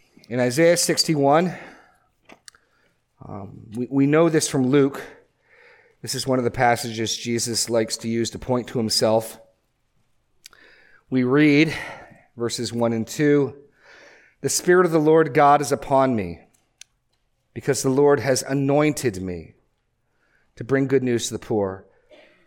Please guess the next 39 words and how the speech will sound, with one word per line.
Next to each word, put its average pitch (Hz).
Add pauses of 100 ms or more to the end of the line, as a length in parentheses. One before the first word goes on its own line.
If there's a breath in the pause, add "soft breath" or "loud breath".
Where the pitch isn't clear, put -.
(140 soft breath)
He 120
has 113
sent 147
me 143
to 131
bind 139
up 135
the 107
brokenhearted, 120
to -
proclaim 139
liberty 135
to 123
the 113
captives, 120
the 123
opening 143
of 120
prisons 127
to 131
those 127 (400 loud breath)
who 139
are 117
bound, 113 (220 loud breath)
to -
proclaim 135
the 127
year 127
of 131
the 127
Lord's 123
favor, 110 (400)
the 107
day 120
of 113
vengeance 117
to -
our 107
God, 107